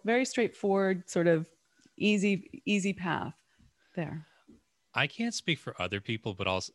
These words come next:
Speaker 2: speak from my experience. And you asked such great questions. So I've gotta <laughs> ju-, like, I've got it, mad, mad props. Um, I think for me, the reason it took me a long time to really just sit in who I was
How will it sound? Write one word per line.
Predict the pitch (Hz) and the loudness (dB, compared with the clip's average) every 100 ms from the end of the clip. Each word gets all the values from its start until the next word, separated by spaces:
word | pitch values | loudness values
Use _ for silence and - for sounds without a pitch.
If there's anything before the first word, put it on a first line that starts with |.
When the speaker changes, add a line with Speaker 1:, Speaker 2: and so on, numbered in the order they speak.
| - | -14
Speaker 2:
speak | - 127 113 | -10 -10 -8
from | 98 | -6
my | 90 82 | -6 -6
experience. | - - 85 - | -10 -10 -10 -10
And | 85 | -6
you | 113 143 | -4 -2
asked | 117 117 - - | 0 -2 -4 -8
such | 101 - | -8 -8
great | - 90 | -6 -6
questions. | - 87 - 76 - | -6 -8 -8 -12 -12
So | 87 | -10
I've | |
gotta | - 151 117 | -4 -2 0
<laughs> | |
ju-, | - 127 170 - | 0 -2 -4 -4
like, | 156 135 127 | -6 -6 -6
I've | 123 | -2
got | 120 | -2
it, | 120 - 123 | -2 -8 -14
mad, | 135 104 107 | -6 -4 -4
mad | 107 113 113 | -4 -4 -4
props. | 120 104 - - - - - - | -4 -4 -6 -12 -14 -20 -20 -8
Um, | - 117 113 113 107 _ - - - - | 2 2 2 -2 -10 _ -20 -20 -20 -6
I | 117 160 190 | 0 2 2
think | - _ 139 107 90 87 - - _ _ | -2 _ -2 -2 -4 -10 -18 -20 _ _
for | - 113 | -10 -6
me, | 104 98 110 73 78 _ _ _ _ _ _ _ _ _ _ - | -4 -2 -4 -4 -12 _ _ _ _ _ _ _ _ _ _ -6
the | 110 | -4
reason | 107 131 135 127 | 0 0 0 -2
it | 107 - | -4 -4
took | - 110 110 | -4 -4 -4
me | 98 | -6
a | |
long | 90 90 92 92 | -4 -4 -4 -6
time | - 95 87 | -6 -6 -6
to | - | -10
really | 87 92 90 | -10 -8 -8
just | 85 82 - - | -8 -8 -6 -4
sit | - 104 - | -2 -2 -4
in | 95 | -8
who | 87 95 | -6 -6
I | 82 | -6
was | 78 87 82 78 87 - | -8 -8 -8 -10 -16 -20